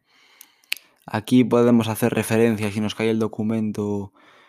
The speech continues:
informe sobre o traballo infantil de L.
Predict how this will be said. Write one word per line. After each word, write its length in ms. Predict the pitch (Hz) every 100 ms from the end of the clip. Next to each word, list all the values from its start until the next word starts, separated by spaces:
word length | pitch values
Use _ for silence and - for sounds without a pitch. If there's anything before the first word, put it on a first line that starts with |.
| _ _ _
informe 560 | - 107 101 113 113 104
sobre 320 | 113 110 107
o 80 | 107
traballo 320 | 104 104 107
infantil 800 | 104 101 104 101 104 139 151 151 _ _ _ _ _ _ _ _ _ _ _ _ _ _ _ _ _ _ _ _
de 280 | 117 107 -
L. 400 | - 113 104 -